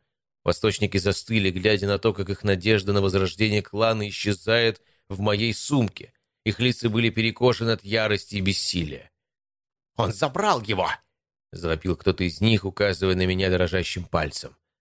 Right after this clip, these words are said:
Но они были истощены битвой с растениями. Половина их отряда лежала мёртвой, разорванной корнями или раздавленной дендроидами.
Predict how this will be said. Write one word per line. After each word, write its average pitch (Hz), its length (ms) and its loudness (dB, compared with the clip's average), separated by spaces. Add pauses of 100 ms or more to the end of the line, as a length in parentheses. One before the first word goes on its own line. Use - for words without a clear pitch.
(440)
Но 104 120 2
они 104 180 2
были 104 300 0
истощены 104 560 0
битвой 104 340 0
с - 100 -4
растениями. 82 760 -2 (420)
Половина 107 380 2
их 107 140 -2
отряда 107 360 0
лежала 104 360 0
мёртвой, 104 560 0
разорванной 101 500 2
корнями 101 640 -2
или 95 160 -2
раздавленной 95 800 -2
дендроидами. 95 680 -2